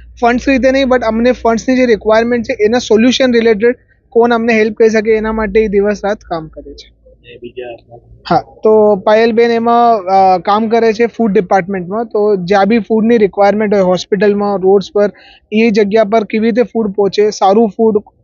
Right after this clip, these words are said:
Speaker 1: અને consist કરી શકે. Funds રીતે નહીં, but અમને ફંડ્સની જે રિક્વાયરમેન્ટ છે, એના solution related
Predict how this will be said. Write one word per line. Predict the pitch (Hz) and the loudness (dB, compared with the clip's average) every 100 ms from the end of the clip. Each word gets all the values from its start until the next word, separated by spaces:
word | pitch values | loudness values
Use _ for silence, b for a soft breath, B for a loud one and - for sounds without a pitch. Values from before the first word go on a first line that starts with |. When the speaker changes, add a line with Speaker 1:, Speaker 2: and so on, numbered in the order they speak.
| _ | _
Speaker 1:
અને | 196 208 | -2 -2
consist | 208 208 214 233 | 0 -2 -2 -2
કરી | 233 214 | 0 -2
શકે. | 202 175 208 b b b - | -4 -8 -10 b b b -2
Funds | 240 254 277 | -2 0 0
રીતે | 254 262 | 0 2
નહીં, | 269 | 2
but | 254 254 | 0 0
અમને | 220 226 247 | -2 0 0
ફંડ્સની | - 233 226 262 | 0 -2 0 0
જે | 254 | 0
રિક્વાયરમેન્ટ | 240 202 214 220 240 240 | 0 0 0 0 0 -2
છે, | 214 208 | -4 -2
એના | 214 247 | 0 0
solution | - 220 247 269 254 | 0 2 2 2 0
related | 233 226 202 240 | 2 2 2 -2